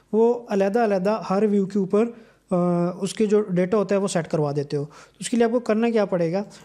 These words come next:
यहाँ पर आके आपको एक न्यू Java क्लास फाइल बनानी पड़ेगी। उसका नाम मैं रख देता हूँ my adapter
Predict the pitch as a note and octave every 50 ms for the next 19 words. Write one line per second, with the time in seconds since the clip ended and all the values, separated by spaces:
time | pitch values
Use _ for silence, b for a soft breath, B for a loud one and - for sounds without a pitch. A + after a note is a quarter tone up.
0 | B B G3+ F#3+ G3+ G3 A3 G#3+ G3 G3 G3 G3+ G3 F#3+ F#3 F#3+ - G#3 G3+ G3+
1 | G3+ G3+ - G#3 G3+ G3+ G3 F3+ F3+ F3+ F3 F3 F#3+ G#3 G3 F3 F#3 F#3 F#3+ F#3
2 | F#3+ F3 F3 F#3+ F#3 - G3 F#3+ G3 F#3 F3+ F3+ E3+ F3 D#3+ F3 E3 D#3+ D#3 F3+
3 | G#3 A3 - - - - G3 F#3+ G3 G3 G3 G3+ G3 F#3 E3+ E3 F3 E3+ - F3+
4 | F3 F3 E3+ E3 E3 D#3 D#3+ D3+ D#3 - - G#3